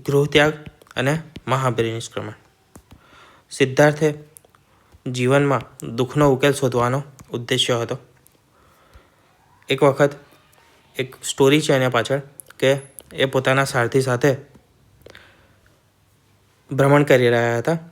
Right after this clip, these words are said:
ત્યાં તેમને ત્રણ વ્યક્તિઓ જોયા અને તેના પરથી તેમને જે દુઃખોનો નાશ કરવાનો તે વિચાર આવ્યો. બરાબર?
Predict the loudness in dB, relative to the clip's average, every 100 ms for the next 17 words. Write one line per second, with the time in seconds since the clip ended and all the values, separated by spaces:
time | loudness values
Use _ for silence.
0 | -2 2 2 2 0 0 2 0 0 2
1 | 2 2 -6 _ _ -6 -4 2 2 4
2 | 2 0 -6 _ _ _ _ _ -6 -4
3 | -2 -6 0 2 4 2 2 4 4 0
4 | -2 -6 -20 -4 -2 0 -2 -2 0 0
5 | 0 -2 -2 0 0 -2 -6 -14 _ 0
6 | 0 0 -4 -4 -10 _ _ _ _ _
7 | -16 -4 -2 -2